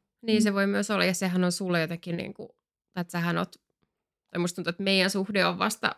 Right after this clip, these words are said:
Speaker 1: taas kans tälleen aikuisikänä niinku kehittynyt semmoseen,
Speaker 2: Mm.
Speaker 1: että mäkin annan sulle, tai mä oikeasti aktiivisesti teen niinku jotain sen eteen, että, että mä myös annan sulle, enkä mä vaan ota, koska sulta on tosi helppo ottaa.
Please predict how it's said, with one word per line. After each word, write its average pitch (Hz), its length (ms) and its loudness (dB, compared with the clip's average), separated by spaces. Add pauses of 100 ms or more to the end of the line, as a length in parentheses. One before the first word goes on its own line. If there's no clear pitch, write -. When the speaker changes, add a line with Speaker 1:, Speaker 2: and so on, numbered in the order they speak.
(140)
Speaker 1:
taas 233 220 -4
kans - 300 -4
tälleen 208 280 4
aikuisikänä 202 680 2
niinku 170 200 -2
kehittynyt 170 480 -2
semmoseen, 180 500 4
Speaker 2:
Mm. 262 100 6
Speaker 1:
että 262 140 6 (320)
mäkin 175 360 2
annan 165 380 2
sulle, 175 500 -2
tai 165 120 0
mä 160 100 0
oikeasti 160 300 0
aktiivisesti 170 800 -2
teen 165 360 2 (580)
niinku 165 220 -2
jotain 160 360 2
sen 185 160 2
eteen, 170 260 -2
että, - 340 -6
että - 240 -14
mä 170 100 -2
myös 175 320 4
annan - 320 -4
sulle, 165 280 -8
enkä 185 180 -6
mä 170 100 0
vaan 165 180 2
ota, 170 300 -2
koska - 220 -16
sulta 185 340 0
on 175 80 0
tosi 233 280 0
helppo 170 320 0
ottaa. - 400 -4